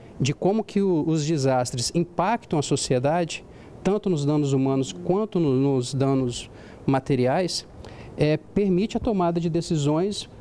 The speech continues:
mais embasadas. Por exemplo, vale a pena investir numa obra de prevenção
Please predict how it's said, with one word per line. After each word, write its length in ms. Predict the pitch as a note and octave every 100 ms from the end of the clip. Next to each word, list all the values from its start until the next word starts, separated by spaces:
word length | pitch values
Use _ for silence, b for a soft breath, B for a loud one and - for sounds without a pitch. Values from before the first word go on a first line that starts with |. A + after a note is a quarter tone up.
| B
mais 240 | A#3 D#3+ D3
embasadas. 640 | D3 G#3+ F3+ E3 B2 -
Por 280 | - E3+ F3
exemplo, 460 | D3+ C#3+ C3 - B B -
vale 320 | B2+ F#3 G3
a 60 | E3+
pena 400 | - D#3+ D3+ C3+
investir 720 | D3 C#3+ B2+ - D3 C#3 A#2+ A2+ - -
numa 400 | C#3+ D3+ D3 C#3+
obra 300 | C#3 C#3 C3+
de 80 | C3
prevenção 720 | - C#3 C3 C3 F3 D#3 B2+